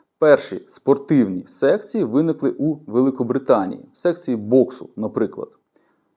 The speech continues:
Для чого? Щоб людина могла підготуватися до змагань.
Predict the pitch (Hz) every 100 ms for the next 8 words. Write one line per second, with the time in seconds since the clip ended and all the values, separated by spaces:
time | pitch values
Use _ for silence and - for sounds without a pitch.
0 | _ - 104 127 127 107 117 151 - -
1 | 113 117 110 131 190 208 147 101 127 170
2 | 117 113 - 101 113 - 165 - 117 107
3 | 131 - - 87 107 110 101 87